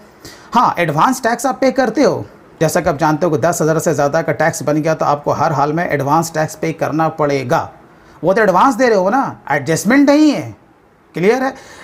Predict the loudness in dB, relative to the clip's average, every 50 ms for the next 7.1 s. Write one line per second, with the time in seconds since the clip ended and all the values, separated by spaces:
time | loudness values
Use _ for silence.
0 | -8 -2 0 0 2 2 0 0 0 0 0 2 4 2 2 2 0 -2 -2 -4
1 | -4 -2 -4 -2 0 0 0 0 0 0 -2 0 0 0 0 0 -2 -4 -6 -8
2 | -10 -8 -4 -4 -4 -2 -2 -2 -2 -2 -2 -4 -4 -4 -2 0 0 0 0 -4
3 | -6 -8 -6 -6 -4 -2 -2 0 0 0 0 0 0 2 2 2 2 2 0 0
4 | 0 -2 -2 -2 -4 -4 -4 -4 -4 -4 -4 -4 -4 -4 -2 -2 -2 -2 -2 -2
5 | -4 -6 -8 -14 -18 -10 -8 -4 -4 0 0 0 0 0 0 0 0 0 0 0
6 | 2 2 0 2 0 0 -2 -2 -2 -2 0 0 0 0 0 -2 -4 -2 -2 -2
7 | -2 -2